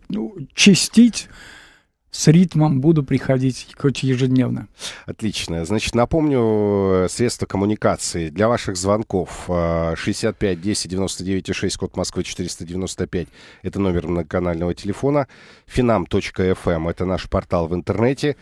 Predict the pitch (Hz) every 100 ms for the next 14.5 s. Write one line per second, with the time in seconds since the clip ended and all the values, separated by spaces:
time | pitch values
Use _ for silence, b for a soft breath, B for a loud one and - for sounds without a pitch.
0 | b b 90 87 - - 120 120 143 127
1 | 104 80 87 78 87 - 87 92 87 82
2 | 80 87 - 90 87 123 143 - 151 139
3 | B B B B 139 - 120 - 175 185
4 | - - 165 190 185 - 143 127 107 135
5 | 151 113 123 127 120 120 113 - 98 98
6 | - 113 98 - 104 98 92 - 101 -
7 | 113 101 101 92 95 B B B - -
8 | 180 156 - 127 135 123 90 95 - -
9 | 101 127 - 101 98 151 196 - 101 -
10 | 117 101 104 90 b b b 98 131 156
11 | - 101 87 95 92 85 - 98 104 95
12 | 92 104 151 170 - 104 - 85 135 143
13 | 151 214 - - b b b b b b
14 | - - _ 135